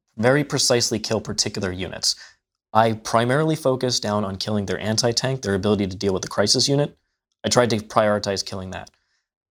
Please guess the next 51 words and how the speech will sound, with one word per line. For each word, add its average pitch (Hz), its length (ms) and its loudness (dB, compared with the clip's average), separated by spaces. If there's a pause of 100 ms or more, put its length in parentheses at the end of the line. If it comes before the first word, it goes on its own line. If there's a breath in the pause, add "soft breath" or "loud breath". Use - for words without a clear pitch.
(100)
Second, 151 640 2
I, - 140 -6
at 98 140 -10
the - 60 -4
same 113 240 2
time, 113 260 0
I 98 60 2
was 95 140 0
trying 104 240 0
to 95 40 -6
prioritize 98 540 -2
killing 104 260 0
things 95 280 -4
that 87 120 0
were - 120 -4 (120)
on 107 220 2
objectives 90 580 -2 (280 loud breath)
to 107 80 -6
force 117 280 2
them 101 140 -2
to - 80 -12
put - 220 -8
new 120 220 2
things 98 280 0
out 92 220 0
there 87 280 -4 (280 soft breath)
the - 40 -10
following 87 420 0
turn. - 260 -16 (480)
And 107 120 -4
because 107 440 2
they 165 120 4
would 143 100 2
have 135 140 2
to 123 80 -10
put 123 160 -6
those 117 160 0
new 147 120 0
things, 107 280 -2
eventually 123 460 2
they'd 117 140 2
start 110 280 0
putting 101 260 -4
key - 240 -2
units, 104 460 0 (260 loud breath)
whether, 95 240 -6
which 101 240 -4
were 98 80 -2
either 87 160 -2
powerful 90 400 0
characters 151 800 0